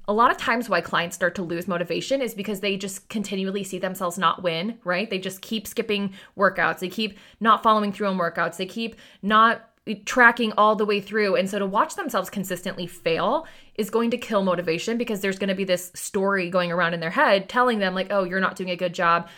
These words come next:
You're not gonna get results," which is just gonna decrease their, you know, intrinsic motivation, if you will.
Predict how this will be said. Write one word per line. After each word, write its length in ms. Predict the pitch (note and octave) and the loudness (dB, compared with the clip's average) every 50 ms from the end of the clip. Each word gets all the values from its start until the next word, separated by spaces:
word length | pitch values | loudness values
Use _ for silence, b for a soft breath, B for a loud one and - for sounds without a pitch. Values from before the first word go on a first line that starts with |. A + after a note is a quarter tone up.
| B B B | B B B
You're 120 | - F#3+ G#3 | -6 0 2
not 160 | G#3 F#3 F#3+ | 4 4 4
gonna 140 | G3 F#3+ F#3 | 2 0 0
get 180 | F#3+ F#3+ - | 0 0 0
results," 440 | F3+ F#3 F3 G3 F#3 E3+ E3+ E3+ - | -2 -2 0 2 2 2 2 0 -4
which 160 | - G3 G3 | -6 -6 -6
is 120 | G3+ F#3+ - | -6 -6 -8
just 140 | G#3+ G#3 - | -8 -6 -4
gonna 240 | A3+ G#3 G3 F3+ - - - _ _ _ | -4 -4 -4 -6 -10 -16 -20 _ _ _
decrease 440 | - F#3+ F#3 F3+ - G#3+ G3+ F#3+ F#3+ | -8 -8 -8 -6 -4 -4 -4 -2 0
their, 340 | - F3+ F3 E3+ E3 D3+ - | 2 2 2 2 0 -2 -6
you 120 | - F#3+ F#3 | -6 -6 -4
know, 120 | F#3 F3 | -4 -2
intrinsic 460 | - F3 F#3+ - G3 F3+ F3 F3+ F3+ | -4 -4 -4 -4 -6 -6 -6 -6 -6
motivation, 540 | - E3+ E3+ E3 E3+ E3 E3 - - E3+ E3+ | -4 -4 -4 -4 -4 -6 -6 -6 -8 -8 -8
if 100 | E3 - | -10 -10
you 100 | - E3 | -8 -6
will. 360 | D#3+ D#3+ D#3 D#3+ D#3+ D#3+ - | -4 -4 -4 -4 -4 -6 -10